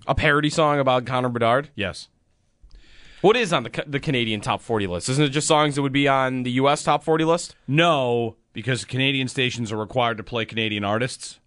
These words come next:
Speaker 2: on a certain level.
Speaker 1: Okay.
Speaker 2: So there's more Canadian artists on that list than the U S. That's my guess. Hey, happy Friday.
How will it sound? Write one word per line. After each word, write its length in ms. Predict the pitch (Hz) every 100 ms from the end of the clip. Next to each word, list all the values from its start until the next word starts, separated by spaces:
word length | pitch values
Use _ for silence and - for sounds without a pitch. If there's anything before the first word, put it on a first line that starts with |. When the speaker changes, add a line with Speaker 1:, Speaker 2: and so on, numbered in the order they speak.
| -
Speaker 2:
on 80 | 98
a 40 |
certain 320 | - 117 101
level. 320 | 107 117 135 -
Speaker 1:
Okay. 320 | 120 117 117 -
Speaker 2:
So 220 | - 117
there's 200 | 104 95
more 220 | 107 110
Canadian 420 | 107 117 107 104 98
artists 360 | 92 90 -
on 140 | 92 85
that 140 | 80
list 220 | 82 82
than 80 | 82
the 100 | 82
U 140 | 78
S. 160 | 71 -
That's 160 | 101 92
my 140 | 82
guess. 320 | 71 67 - - _ _ - - - -
Hey, 260 | - 214 208
happy 300 | 185 185 170
Friday. 500 | - 151 123 90